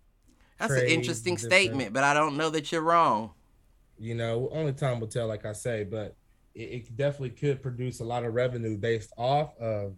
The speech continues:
Speaker 2: the, the, we'll call it N F L madness lately.
Speaker 1: It's definitely madness. Well, I wouldn't call it, I guess, I don't know.
Speaker 2: Madness in a good way, you
Speaker 1: Right,
Speaker 2: know?
Speaker 1: right.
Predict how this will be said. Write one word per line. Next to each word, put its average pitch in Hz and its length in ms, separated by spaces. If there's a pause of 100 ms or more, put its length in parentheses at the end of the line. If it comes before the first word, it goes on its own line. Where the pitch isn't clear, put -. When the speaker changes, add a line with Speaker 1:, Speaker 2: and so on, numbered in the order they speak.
Speaker 2:
the, 107 220 (240)
the, 101 280 (840)
we'll 120 100
call 110 280
it 104 160
N 120 100
F 110 140
L 110 120
madness 107 800 (140)
lately. 101 480 (260)
Speaker 1:
It's 147 160
definitely 156 540
madness. 135 800
Well, 170 180
I 202 40
wouldn't 160 280
call 147 240
it, 120 100
I 139 140
guess, 165 340 (100)
I 175 120
don't 135 180
know. 165 380
Speaker 2:
Madness 214 460
in 196 80
a 180 80
good 190 180
way, 98 340
you 143 60
Speaker 1:
Right, 156 300
Speaker 2:
know? 131 120
Speaker 1:
right. 139 420